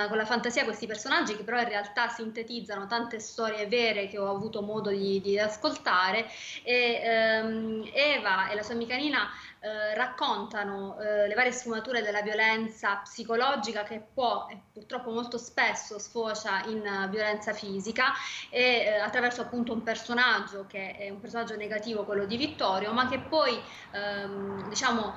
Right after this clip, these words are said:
ehm, sarà riscattato da un altro personaggio maschile, non voglio anticipare troppo, ma comunque Eva, grazie,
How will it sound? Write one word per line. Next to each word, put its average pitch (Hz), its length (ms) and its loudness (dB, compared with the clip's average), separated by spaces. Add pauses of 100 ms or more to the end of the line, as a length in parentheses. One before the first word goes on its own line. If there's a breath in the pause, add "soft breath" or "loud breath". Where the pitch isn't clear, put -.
(240 loud breath)
ehm, 196 920 0
sarà 254 260 4
riscattato 240 680 -2
da 208 100 -6
un 208 100 -6
altro 226 280 -2
personaggio 220 520 -6
maschile, 220 420 -4
non 208 180 -6
voglio 214 300 4
anticipare 247 580 0
troppo, - 400 -10
ma 233 140 -2
comunque 269 500 -4
Eva, 214 460 2
grazie, 226 760 0